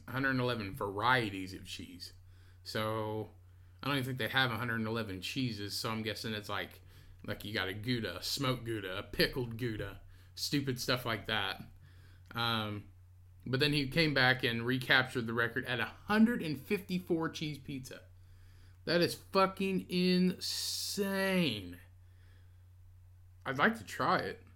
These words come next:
It be, I don't know what it tastes like. It probably tastes like shit. A hundred and fifty-four cheeses? Man, you'd have diarrhea for days. Um,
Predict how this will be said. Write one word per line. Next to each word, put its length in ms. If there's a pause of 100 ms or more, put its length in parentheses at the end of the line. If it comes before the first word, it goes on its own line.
(160)
It 140
be, 200
I 100
don't 160
know 100
what 220
it 100
tastes 300
like. 120
It 60
probably 200
tastes 200
like 120
shit. 560 (760)
A 60
hundred 320
and 80
fifty-four 420
cheeses? 500
Man, 260
you'd 120
have 260
diarrhea 520
for 140
days. 480 (920)
Um, 540